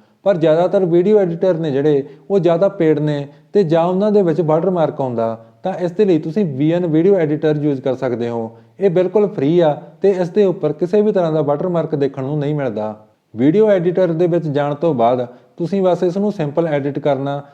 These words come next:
ਜੋ ਵਾਧੂ ਪਾਰਟ ਆ ਉਹਨੂੰ ਡਿਲੀਟ ਕਰ ਦੇਣਾ ਤੇ ਤੁਸੀਂ ਇਸ ਦੇ ਉੱਪਰ ਥੋੜ੍ਹੀ ਬਹੁਤੀ ਵੌਇਸ ਓਵਰ ਵੀ ਕਰ ਸਕਦੇ ਹੋ। ਜੇ ਤੁਸੀਂ ਥੋੜ੍ਹੀ ਬਹੁਤੀ ਵੌਇਸ ਓਵਰ ਕਰਦੇ ਹੋ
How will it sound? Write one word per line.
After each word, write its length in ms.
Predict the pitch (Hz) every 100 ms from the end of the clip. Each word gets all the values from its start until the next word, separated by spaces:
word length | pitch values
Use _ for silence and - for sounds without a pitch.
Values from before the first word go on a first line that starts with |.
| _
ਜੋ 120 | 151 175
ਵਾਧੂ 320 | 147 151 208
ਪਾਰਟ 320 | 196 165 160
ਆ 60 | 156
ਉਹਨੂੰ 320 | 165 196 175
ਡਿਲੀਟ 240 | 127 147
ਕਰ 180 | 170 160
ਦੇਣਾ 360 | 135 143 135 131 - _ _
ਤੇ 100 | 190
ਤੁਸੀਂ 320 | 190 180 190
ਇਸ 80 | 170
ਦੇ 120 | 185
ਉੱਪਰ 280 | 190 147 135
ਥੋੜ੍ਹੀ 300 | 135 156 202
ਬਹੁਤੀ 240 | 165 160
ਵੌਇਸ 300 | 196 156 139 156
ਓਵਰ 200 | 143 151
ਵੀ 160 | 170
ਕਰ 160 | 175 143
ਸਕਦੇ 360 | 139 127 117 113
ਹੋ। 280 | 110 104 104 - _ _
ਜੇ 100 | 147
ਤੁਸੀਂ 220 | 170 185 214
ਥੋੜ੍ਹੀ 240 | 175 175
ਬਹੁਤੀ 220 | 185 196
ਵੌਇਸ 320 | 196 165 151 175
ਓਵਰ 180 | 175
ਕਰਦੇ 320 | 170 147 107 117
ਹੋ 160 | 113